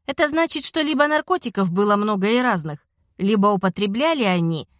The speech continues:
какой-то один и так долго, что, согласно политике службы, не годятся в качестве агента. В большинстве федеральных агентств установлено ограничение –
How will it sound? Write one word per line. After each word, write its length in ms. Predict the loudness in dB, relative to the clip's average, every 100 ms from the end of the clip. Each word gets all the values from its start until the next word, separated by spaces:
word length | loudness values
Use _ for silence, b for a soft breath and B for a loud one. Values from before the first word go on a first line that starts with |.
| _
какой-то 480 | -8 -2 -2 2 2
один 320 | 2 0 -2
и 80 | -2
так 300 | 2 2 2
долго, 460 | 0 0 -2 -6 -10 _ _
что, 180 | -6 -2
согласно 540 | 0 2 2 2 0
политике 520 | 0 0 -2 -4 -2 -2
службы, 580 | 0 -2 0 0 -2 -6 _ _
не 180 | -2 0
годятся 720 | 2 2 2 0 -2 -8 -8 -10 _
в 80 | _
качестве 520 | -2 0 -4 -2 0
агента. 520 | 0 -2 -4 -6 -10 -16 _ _ _ _ _ _ _ _ _
В 160 | 0 2
большинстве 600 | 4 2 0 -2 -2 -2
федеральных 640 | -2 0 2 2 2 0 0
агентств 640 | -2 -2 -2 -2 -6 _
установлено 840 | -4 -2 0 0 0 0 0 2 2
ограничение – 920 | 0 -2 -4 -6 -6 -4 -2 -2 -4